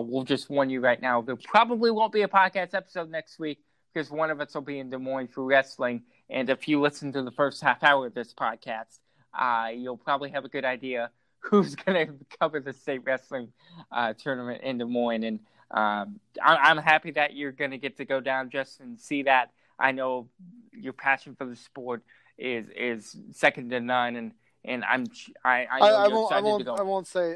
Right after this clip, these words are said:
Speaker 2: I won't say second to none because, I mean, like I said, I mentioned Jim Nelson, K J Pilcher. I mean, those, those are two real, like, I, I
Speaker 1: Yep,
Speaker 2: have a lot
Speaker 1: they
Speaker 2: of
Speaker 1: are.
Speaker 2: respect for
Speaker 1: Yep,
Speaker 2: those guys.
Speaker 1: I do too.
Speaker 2: Cody Goodwin. So, I mean,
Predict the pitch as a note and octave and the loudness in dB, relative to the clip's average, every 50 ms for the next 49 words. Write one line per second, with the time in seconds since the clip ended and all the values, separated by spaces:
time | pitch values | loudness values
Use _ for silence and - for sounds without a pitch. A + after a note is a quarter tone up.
0 | F#3 D#3 E3+ F3 F#3 F3+ - - F3 D#3 D3+ D3 E3 D#3+ D3+ C#3+ B2 - C3+ C3 | -6 -8 -6 -6 -6 -6 -6 -8 -10 -10 -6 -6 -6 -6 -6 -10 -16 -16 -14 -10
1 | C3+ C3+ B2+ B2+ B2 B2 C3 - - C3+ B2 B2+ C3 C3+ C#3 C3+ C3+ C3+ C#3+ D#3 | -8 -8 -8 -8 -8 -10 -12 -8 -6 -8 -6 -6 -8 -8 -8 -10 -10 -8 2 4
2 | D#3+ D#3+ C#3+ D#3 - - C3+ C#3+ D3+ D#3 D#3 - - D#3 C#3+ D3 C#3+ C#3+ C#3 C#3 | 4 4 4 0 -2 0 0 0 2 0 -4 -4 -8 -10 -8 -8 -8 -4 -2 0
3 | C#3 C#3 - - C#3+ C#3 C3+ C3+ _ _ _ _ _ _ _ _ - - F3 E3+ | 0 0 -2 -4 -10 -10 -12 -12 _ _ _ _ _ _ _ _ 0 4 4 4
4 | D#3+ D3+ D#3 D3 C#3 - C#3+ C3+ C3 C3 - - C3+ B2 B2 C3 C3+ C#3 D#3 D#3+ | 4 2 0 -2 -2 -2 -4 -4 -4 -6 -6 -8 -8 -8 -8 -8 -6 -2 2 2
5 | D#3+ D3+ E3 D#3+ E3 D3+ D3 C#3 B2+ - - C#3 C3+ C3 B2 B2 B2 B2 A#2+ A#2 | 2 4 4 4 4 4 2 -2 -4 -4 -6 -6 -6 -4 -4 -4 -6 -6 -6 -6
6 | A2+ G#2+ G#2 - - A2+ A2 G#2+ - - C#3 C#3+ C#3+ C#3+ C#3 D3 C#3+ C3+ B2 - | -8 -10 -10 -12 -12 -14 -14 -12 -4 4 6 8 8 10 10 8 8 6 6 4
7 | E3+ E3+ D3 C#3+ - - C3 A#2+ - - - G3 G3+ G3+ - B2+ - G3 G#3 G#3+ | 4 4 4 0 -2 -6 -8 -8 -8 -10 2 2 2 2 2 2 4 4 4 4
8 | A#3+ A3+ - G#3 G3 F3 F3 E3+ E3 D#3+ C#3 E3 D#3 D#3 D#3 D3+ D3+ D3+ D3 C#3+ | 0 -4 -6 0 6 6 6 8 6 4 4 2 2 2 0 -2 -2 -2 -4 -6
9 | C#3+ C3+ - - - D#3 C#3+ C#3+ C#3+ C#3+ C#3 | -10 -14 -16 -6 -2 0 0 0 -2 -6 -10